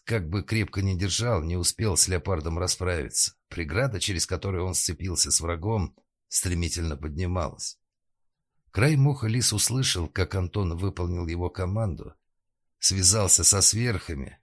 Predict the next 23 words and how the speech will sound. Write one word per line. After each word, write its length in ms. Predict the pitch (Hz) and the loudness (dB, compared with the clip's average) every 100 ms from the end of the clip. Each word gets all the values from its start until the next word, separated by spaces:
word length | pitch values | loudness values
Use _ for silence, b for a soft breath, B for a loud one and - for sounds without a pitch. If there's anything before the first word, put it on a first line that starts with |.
| - | -6
рации 380 | 104 131 - 85 | -4 0 0 2
в 60 | |
соседних 500 | - 92 107 95 90 | 4 4 4 0 -2
камерах, 440 | - 101 90 82 - | -2 -2 -2 -4 -6
включённой 540 | 92 85 95 92 87 | -6 -2 -2 -2 -2
на 120 | 87 | -2
громкую 400 | 82 90 80 92 | -2 -2 -4 -2
связь, 540 | 80 - 104 98 - - _ _ _ - - | 0 0 0 0 -2 -6 _ _ _ -6 0
эхом 420 | 143 - 131 113 | 0 2 -2 0
повторили 480 | 117 - 123 117 110 | -2 0 2 2 2
приказ 520 | 113 113 151 135 - | 0 0 2 4 4
так, 220 | 104 87 | 2 0
что 220 | - 98 | 0 2
слышно 420 | 85 107 95 90 | 2 2 0 -2
было 240 | 85 90 87 | -2 0 0
и 80 | 90 | -2
в 80 | |
коридоре. 720 | - 95 101 82 64 - - _ _ | -2 -2 -2 -2 -6 -8 -16 _ _
Потом 480 | 92 - 104 85 80 | -2 0 0 0 -2
Антон 400 | - 87 92 82 | -4 -4 -4 -4
крикнул: 580 | - 87 71 76 - - _ _ - | -4 -4 -6 -8 -12 -16 _ _ -2
«Командир, 480 | 113 113 104 98 | 0 2 2 2
отпусти!» 720 | 92 - 117 - - 87 - | 0 -2 4 6 6 0 -4